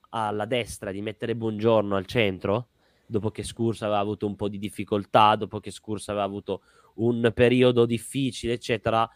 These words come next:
è dimostrazione di un allenatore che, nonostante molte critiche che mi sono state mosse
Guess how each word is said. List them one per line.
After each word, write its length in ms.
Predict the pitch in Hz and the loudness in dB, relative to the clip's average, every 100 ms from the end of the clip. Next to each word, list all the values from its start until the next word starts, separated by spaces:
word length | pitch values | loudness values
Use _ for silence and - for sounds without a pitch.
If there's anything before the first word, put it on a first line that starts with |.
| _ _ _ _ - | _ _ _ _ 0
è 340 | 139 147 - | 4 4 2
dimostrazione 840 | 127 131 143 131 156 - 156 143 135 | -2 2 2 2 -2 0 0 2 2
di 120 | 131 | 0
un 80 | 135 | 0
allenatore 500 | 139 151 147 139 123 | 0 -2 0 -2 -2
che, 140 | 120 - | -6 -6
nonostante 640 | 120 120 - 135 131 123 | -4 -4 -4 -6 -4 -6
molte 380 | 120 117 139 123 | -4 -6 -8 -8
critiche 580 | 139 131 - 98 113 98 | -6 -6 -8 -8 -6 -6
che 220 | 104 98 113 104 101 | -10 -10 -14 -14 -12
mi 140 | 107 | -12
sono 260 | - 120 110 | -10 -8 -8
state 240 | 117 113 | -8 -4
mosse 640 | 113 123 104 - 123 135 | -2 -2 -2 -2 2 0